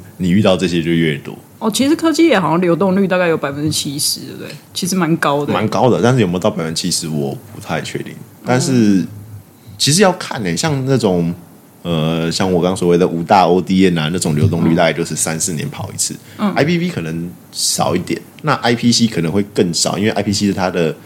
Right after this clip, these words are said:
Speaker 1: 呃，产业寿命比较长，它可能有的要十年、
Speaker 2: 嗯。
Speaker 1: 二十年，所以这些工程师或这些P M就觉得就是，
Speaker 2: 嗯。
Speaker 1: 哎，我待在这边好好的，然后也没有人什么人，大家来吵架，甚至是说这间公司如果做到就是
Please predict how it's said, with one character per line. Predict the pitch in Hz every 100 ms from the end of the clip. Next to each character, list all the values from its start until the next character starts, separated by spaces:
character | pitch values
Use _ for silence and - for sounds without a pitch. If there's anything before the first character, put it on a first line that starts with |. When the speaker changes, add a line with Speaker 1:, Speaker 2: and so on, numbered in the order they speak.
| - - - - - -
Speaker 1:
呃， | 87 76 73
产 | - 85
业 | 104 95
寿 | - 95
命 | 98 90
比 | 73
较 | 76
长， | - - -
它 | 90
可 | 90
能 | 76
有 | 73 71
的 | 76
要 | 85
十 | 85 80
年、 | 76 78
Speaker 2:
嗯。 |
Speaker 1:
二 | 87
十 | - 69
年， | 60 -
所 | - 98
以 | 90 - - -
这 | -
些 | 117 120
工 | 107
程 | 107 87
师 | 101
或 | 101 110
这 | 92
些 | 90 92
P | 87 - 87
M | 85
就 | 85
觉 | -
得 | 92
就 | 87
是， | 90
Speaker 2:
嗯。 | 82 - -
Speaker 1:
哎， | 131
我 | 95
待 | 87 90
在 |
这 | 90 85
边 | 85 82 -
好 | -
好 | 65 90
的， | 82
然 | 73 78
后 | 85 80 - - _ _ -
也 | 85
没 | 87 95
有 | 104
人 | 90
什 | 87
么 | 80 80
人， | 76
大 | 73 85
家 | 82
来 | 76
吵 | - 67
架， | - - -
甚 | 135
至 | 127
是 | 117
说 | 117
这 | 110
间 | 113
公 | 110 104
司 | 104
如 | 92
果 | 90
做 | 85 95
到 | 95
就 | 87
是 | 85 92